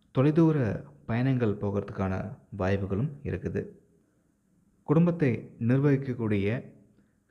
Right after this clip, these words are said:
கடகராசியைச் சேர்ந்த பெண்மணிகளுக்கு இந்த வாரம் மகிழ்ச்சியான வாரமா இருக்கும். வேலைக்கு போகக்கூடிய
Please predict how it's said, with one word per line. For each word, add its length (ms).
கடகராசியைச் 640
சேர்ந்த 580
பெண்மணிகளுக்கு 880
இந்த 260
வாரம் 500
மகிழ்ச்சியான 600
வாரமா 380
இருக்கும். 500
வேலைக்கு 540
போகக்கூடிய 680